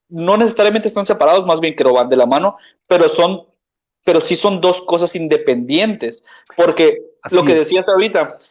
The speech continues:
Speaker 1: el tema con la religión es la parte institucional, es decir,
Speaker 2: Sí.
Speaker 1: cumple ciertas reglas, ciertas normas, ciertos grupos, pero la espiritualidad,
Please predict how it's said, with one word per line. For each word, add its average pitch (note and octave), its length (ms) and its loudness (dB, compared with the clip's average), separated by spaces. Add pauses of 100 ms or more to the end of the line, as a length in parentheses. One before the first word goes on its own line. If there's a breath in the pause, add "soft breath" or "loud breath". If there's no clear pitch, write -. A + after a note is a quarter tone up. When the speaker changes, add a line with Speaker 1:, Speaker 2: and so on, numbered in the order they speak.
Speaker 1:
el C#3+ 160 0
tema D#3+ 240 0
con F#3 180 -2
la E3+ 120 2
religión F3 580 -2 (200)
es D3 220 -2
la D3+ 200 0
parte - 440 -2
institucional, E3+ 1300 -2 (540)
es D3+ 100 2
decir, E3 220 0
Speaker 2:
Sí. - 220 -8
Speaker 1:
cumple E3+ 460 0
ciertas - 600 0 (220 soft breath)
reglas, F#3 520 2
ciertas C#3+ 400 0
normas, F#3 400 0
ciertos D3+ 420 -6
grupos, G3+ 800 -2
pero E3+ 160 4
la E3 120 4
espiritualidad, E3 760 0